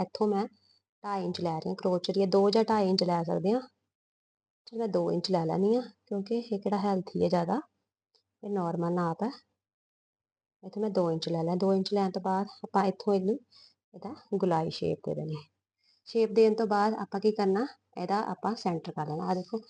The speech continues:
ਜਿੱਦਾਂ ਇਹਦਾ ਕਿੰਨਾ ਬਚਿਆ, ਚੌਦਾਂ ਇੰਚ।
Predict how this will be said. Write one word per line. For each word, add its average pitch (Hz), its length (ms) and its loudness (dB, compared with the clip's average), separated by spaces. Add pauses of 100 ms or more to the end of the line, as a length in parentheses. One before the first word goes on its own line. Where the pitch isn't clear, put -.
(280)
ਜਿੱਦਾਂ 214 200 -2 (160)
ਇਹਦਾ 196 180 0 (360)
ਕਿੰਨਾ 202 220 6
ਬਚਿਆ, 196 340 2 (960)
ਚੌਦਾਂ 170 300 -4
ਇੰਚ। 160 260 -2